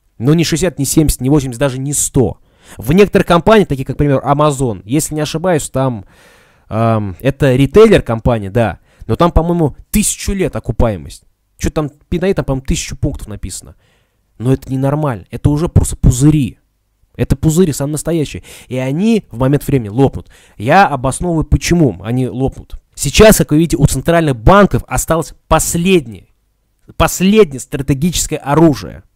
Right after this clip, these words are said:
Помните, если вы смотрели фильм «Терминатор», помните такую программу Skynet? Когда Skynet проигрывал войну будущего, да,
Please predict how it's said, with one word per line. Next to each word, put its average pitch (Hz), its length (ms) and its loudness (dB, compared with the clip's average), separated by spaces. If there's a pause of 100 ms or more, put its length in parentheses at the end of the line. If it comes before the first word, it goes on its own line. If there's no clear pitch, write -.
(240)
Помните, 240 400 6
если 185 180 0
вы 175 60 -2
смотрели 175 240 0
фильм 160 200 -2
«Терминатор», 156 500 -4
помните 214 340 6
такую 147 500 4 (200)
программу 180 440 4
Skynet? 147 760 -2 (760)
Когда 151 300 2
Skynet 202 540 0
проигрывал 160 600 2
войну 151 600 4 (220)
будущего, 139 720 4
да, 147 320 2